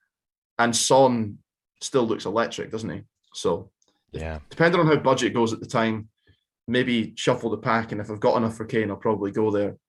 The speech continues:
Speaker 1: But Tottenham don't seem to be getting any penalties anymore, which Kane obviously relies on for,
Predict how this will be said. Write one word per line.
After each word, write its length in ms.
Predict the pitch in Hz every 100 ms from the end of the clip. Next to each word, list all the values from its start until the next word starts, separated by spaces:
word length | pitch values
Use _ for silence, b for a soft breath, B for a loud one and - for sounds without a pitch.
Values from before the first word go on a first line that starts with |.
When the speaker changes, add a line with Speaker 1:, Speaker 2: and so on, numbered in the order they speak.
| -
Speaker 1:
But 200 | 107 - _ _ _
Tottenham 240 | 151 151
don't 160 | 151 147
seem 140 | 190
to 80 | 143
be 80 | -
getting 160 | 117
any 120 | 113 110
penalties 420 | 131 131 123 139
anymore, 320 | 147 143 156
which 200 | 120 -
Kane 180 | 123 113
obviously 300 | 107 110 113
relies 360 | 101 107 110 110
on 180 | 104
for, 240 | 104 95